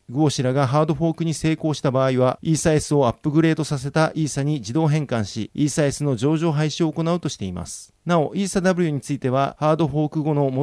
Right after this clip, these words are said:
最もハッシュレート値の高いピーオーダブリューチェーンをメインチェーンとして機能させるということです。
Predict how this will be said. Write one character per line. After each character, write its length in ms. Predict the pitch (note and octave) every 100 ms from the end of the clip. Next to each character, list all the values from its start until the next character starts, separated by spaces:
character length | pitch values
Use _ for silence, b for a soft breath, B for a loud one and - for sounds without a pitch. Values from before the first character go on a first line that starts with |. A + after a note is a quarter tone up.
| C#3+
最 100 | F#3
も 120 | D3+
ハ 140 | G2+ A2
ッ 20 |
シ 160 | -
ュ 20 | D3+
レ 80 |
ー 40 | D3+
ト 160 | -
値 140 | C3+ -
の 120 | A2
高 260 | A#2+ A#2+ C#3+
い 100 | A2
ピ 220 | C3 C#3+
ー 20 |
オ 60 | C#3+
ー 20 |
ダ 120 | C#3
ブ 80 | C3+
リ 60 |
ュ 20 | C3
ー 20 |
チ 120 | C#3+
ェ 100 | B2
ー 40 |
ン 60 | C3
を 60 | C3+
メ 160 | B2
イ 40 | C#3+
ン 60 |
チ 140 | C3+ D3
ェ 20 |
ー 40 |
ン 40 | B2+
と 80 |
し 80 | -
て 100 | -
機 140 | B2+ C3
能 140 | C3
さ 120 | A#2+
せ 140 | G#2+ C3+
る 80 |
と 80 | D#3
い 40 | B2
う 40 |
こ 100 | -
と 80 | -
で 140 | E2+
す。 240 | - -